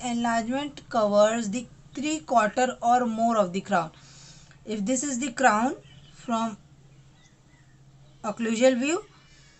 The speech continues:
it will going to cover all the surrounding of the tooth.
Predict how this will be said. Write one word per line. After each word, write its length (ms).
it 100
will 220
going 420
to 420
cover 640
all 380
the 200
surrounding 680
of 220
the 160
tooth. 320